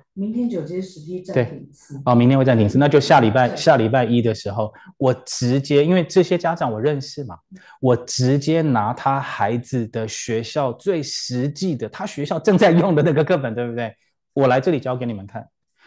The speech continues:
Speaker 2: 然后我们到时候期末的时候，我拿他学校老师出的考卷，我们来对比看看嘛，你们就知道学校老师出的考卷跟这个金字塔有什么关，对不对？他，他对比，然后你们看看他的分数是不是变成一百分嘛？啊，这样不就是一箭，那个一翻两瞪眼，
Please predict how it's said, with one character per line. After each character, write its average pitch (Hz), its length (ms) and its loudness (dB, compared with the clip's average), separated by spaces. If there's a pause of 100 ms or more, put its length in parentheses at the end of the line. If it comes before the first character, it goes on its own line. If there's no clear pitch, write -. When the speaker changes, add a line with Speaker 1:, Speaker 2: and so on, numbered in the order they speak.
(220)
Speaker 2:
然 156 100 2
后 202 60 6
我 - 20 4
们 170 100 2
到 196 140 6
时 190 160 0
候 175 100 4
期 - 200 0
末 170 180 2
的 139 100 0
时 135 140 -4
候， 151 80 2
我 123 160 0
拿 123 160 0
他 165 200 -2
学 131 180 -8
校 160 160 -4
老 117 100 -2
师 135 160 -8
出 147 140 -8
的 143 80 0
考 107 220 -8
卷， 139 140 -6
我 131 40 -2
们 120 80 -4
来 127 80 -6
对 170 140 -4
比 107 120 -8
看 127 180 -10
看 135 160 -10
嘛， 95 140 -10 (220)
你 127 100 -2
们 151 100 2
就 202 120 6
知 190 160 4
道 185 260 2 (260)
学 165 200 2
校 208 140 6
老 147 120 4
师 147 140 2
出 196 100 4
的 185 100 4
考 123 220 -2
卷 160 240 2 (240)
跟 196 160 2
这 208 80 2
个 170 80 2
金 143 240 0
字 180 120 0
塔 165 140 0
有 165 120 0
什 - 80 -4
么 135 120 -2
关， 151 140 -10 (140)
对 190 80 2
不 196 80 4
对？ 160 160 4
他， 190 100 -2
他 180 160 -4
对 190 160 2
比， 135 140 -4
然 143 80 -2
后 180 60 0
你 165 60 -2
们 147 100 -2
看 180 120 -4
看 180 100 -2
他 175 100 -2
的 156 100 -4
分 156 160 -4
数 156 140 -6
是 147 120 -12
不 143 80 -6
是 139 60 -8
变 147 120 -8
成 127 80 -4
一 135 60 -6
百 107 160 -8
分 110 160 -14
嘛？ 104 220 -12 (540)
啊， 143 80 -6
这 160 80 0
样 160 100 4
不 135 80 2
就 143 140 2
是 139 160 -2
一 123 100 -4
箭， 123 400 -6
那 135 80 -8
个 120 140 -4
一 123 80 -4
翻 131 160 -2
两 101 100 -8
瞪 110 160 -8
眼， 98 140 -14